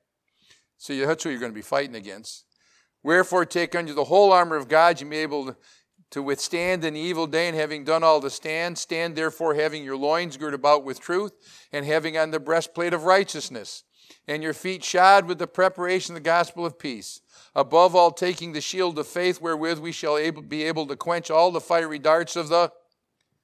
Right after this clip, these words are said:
wicked, and take the helmet of salvation and the sword of the Spirit, which is the word of God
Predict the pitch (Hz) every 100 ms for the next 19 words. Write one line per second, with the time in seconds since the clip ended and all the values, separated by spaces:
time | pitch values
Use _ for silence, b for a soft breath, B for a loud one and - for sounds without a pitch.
0 | _ _ 135 170 139 107 90 b b -
1 | 139 170 175 - 160 175 190 180 151 175
2 | 175 156 175 185 175 180 175 160 - 185
3 | 196 180 175 - - 220 190 139 139 165
4 | 147 160 170 156 139 180 185 127 92